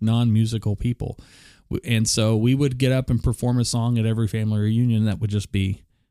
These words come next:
atrocious, right? And so I wasn't hurt by that. I mean, it wasn't like a thing. I accepted it. I knew it, you know? Um, but when I met the Lord, um, I did have a passion. F-,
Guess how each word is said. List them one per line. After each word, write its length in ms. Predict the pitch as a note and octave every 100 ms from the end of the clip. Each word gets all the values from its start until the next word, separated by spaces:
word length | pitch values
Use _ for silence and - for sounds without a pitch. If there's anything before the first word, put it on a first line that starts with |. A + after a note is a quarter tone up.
| _
atrocious, 720 | G#2 - A#2 B2 - - -
right? 260 | - G#2 - - _ _ - - - _
And 180 | A#2 A2+
so 460 | - B2 B2 A#2 - - - _ _ _
I 120 | - D#3
wasn't 300 | G3+ E3 B2+
hurt 280 | - D3 -
by 200 | G#2+ G2
that. 260 | F#2 F#2+
I 40 | A#2
mean, 140 | B2
it 60 | A#2+
wasn't 260 | B2 A#2+
like 180 | A2+ A2
a 200 | G2 F#2+ - _ _ _ _
thing. 300 | B2+ A#2+ G2
I 100 | G2+ A2+
accepted 500 | G2 - C3 - D#2+
it. 140 | D2
I 80 | G#2+
knew 240 | A2 A2 A#2+
it, 160 | - -
you 140 | G#2+
know? 200 | G2 G2+ A#2 - _ _ - -
Um, 500 | A#2 A#2+ A2+ G#2+ A2 _ _
but 320 | D3+ G3 D#3+
when 160 | C#3 C#3+
I 80 | D3
met 220 | F3 F#3
the 80 | C3+
Lord, 420 | C#3+ F#3+ D#3 C3 - _ _ _ _ _ _ _ _ -
um, 520 | C3 B2+ A2+ G#2+ G#2 -
I 100 | C3
did 220 | C#3 F3+
have 160 | E3+
a 60 | B2+
passion. 420 | G2 G#2+ G#2 G#2
F-, 180 | G2+ -